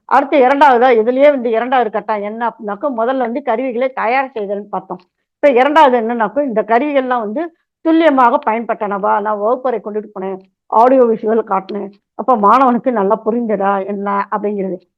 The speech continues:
அவன் வந்து கற்றல்ல முழுமையாக ஈடுபட்டானா, அதுல ஏதேனும் கொஞ்சம், அஹ், முன்னேற்றம் ஏற்பட்டதா, ஏன் அவனுக்கு வகுப்பறையில இருந்து நான் கரும்பலையில பாடம் நடத்தினதை விட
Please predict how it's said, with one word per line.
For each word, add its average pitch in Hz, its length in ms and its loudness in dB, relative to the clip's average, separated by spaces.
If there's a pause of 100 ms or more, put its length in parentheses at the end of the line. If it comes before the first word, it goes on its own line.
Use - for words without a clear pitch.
(140)
அவன் 247 220 2
வந்து 233 340 4
கற்றல்ல 226 540 0 (240)
முழுமையாக 247 560 -4
ஈடுபட்டானா, 196 760 -6 (440)
அதுல 247 300 0
ஏதேனும் 262 560 0
கொஞ்சம், 240 480 -6 (180)
அஹ், 220 160 -4
முன்னேற்றம் 254 500 -4
ஏற்பட்டதா, 202 680 -4 (280)
ஏன் 254 140 -2
அவனுக்கு 262 360 -2
வகுப்பறையில 262 440 0
இருந்து 247 320 -4
நான் 226 160 -10
கரும்பலையில 220 560 -4
பாடம் 208 320 -4
நடத்தினதை 202 440 -10
விட 285 260 -2